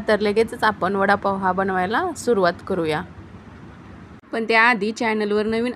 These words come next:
असाल तर चॅनलला जरूर सबस्क्राईब करा. सर्वप्रथम येथे मी अर्धा किलो बटाटे घेतलेले आहे.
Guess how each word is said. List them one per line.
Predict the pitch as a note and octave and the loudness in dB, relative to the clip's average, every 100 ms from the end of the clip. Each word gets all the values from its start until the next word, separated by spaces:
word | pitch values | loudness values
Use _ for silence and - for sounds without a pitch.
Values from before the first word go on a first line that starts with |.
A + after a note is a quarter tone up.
| - | -2
असाल | A#3 A#3 E3 F#3+ | -2 0 0 0
तर | G#3+ | -4
चॅनलला | G3+ A3 G3 F#3+ F3 F3+ A3+ D4+ - - | -4 -2 0 0 2 2 0 -4 -10 -12
जरूर | F3 G3 G3+ A#3+ | -2 0 2 0
सबस्क्राईब | C#4 G3+ - - F3 E3 - | 0 -2 -6 -6 -4 -4 -4
करा. | E3 F#3 D4+ - - - - - - - - - _ - - | -4 -2 -6 -12 -20 -20 -20 -18 -18 -20 -20 -20 _ -20 -10
सर्वप्रथम | - G#3+ A#3 B3+ C4 B3 G#3+ - - | 2 2 4 4 4 2 0 -2 0
येथे | A3 G#3+ A#3+ | 0 2 0
मी | A#3 | 0
अर्धा | B3 G#3+ A3 G#3+ | 2 2 2 -2
किलो | G#3+ G#3+ | 0 0
बटाटे | G#3 G3+ A3 | 2 0 0
घेतलेले | G#3+ A3 G3+ G#3+ | 0 0 0 2
आहे. | A3+ G3 F#3+ | 2 0 -4